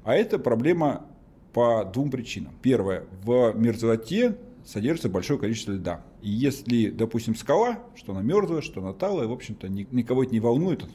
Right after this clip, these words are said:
скала она и есть скала. А когда лёд тает, соответственно, превращается в вода, вода вытекает, образуются просадки, и территории, где тает мерзлота, высоколедистые, соответственно, рушится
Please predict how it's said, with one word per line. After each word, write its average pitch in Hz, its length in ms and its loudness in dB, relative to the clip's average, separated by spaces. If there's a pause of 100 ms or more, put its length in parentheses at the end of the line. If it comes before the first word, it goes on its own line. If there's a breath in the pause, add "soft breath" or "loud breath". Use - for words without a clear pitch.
скала 120 300 -2
она 117 100 -2
и 104 80 -4
есть 87 140 -8
скала. 78 400 -14
А 104 100 -10
когда 127 280 2
лёд 139 440 2
тает, 190 440 0 (180)
соответственно, 98 520 -8 (100)
превращается 107 440 -6
в 101 40 -10
вода, 147 420 0
вода 104 260 -4
вытекает, 180 540 -4 (180 loud breath)
образуются 110 420 -2
просадки, 170 720 -2
и 117 380 4 (180)
территории, 127 540 2
где 107 120 -2
тает 110 220 0
мерзлота, 113 640 0 (600)
высоколедистые, - 800 -8 (360 loud breath)
соответственно, 123 560 2
рушится 127 480 2